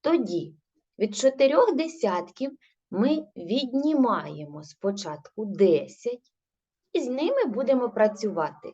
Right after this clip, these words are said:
Десять — це один десяток або десять одиничок. Так?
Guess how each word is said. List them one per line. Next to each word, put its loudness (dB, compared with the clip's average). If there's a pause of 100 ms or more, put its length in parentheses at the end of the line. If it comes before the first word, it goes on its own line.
(120)
Десять — 0 (380)
це -6 (220)
один -2 (100)
десяток -8 (260)
або -2 (180)
десять -2
одиничок. -2 (580)
Так? -8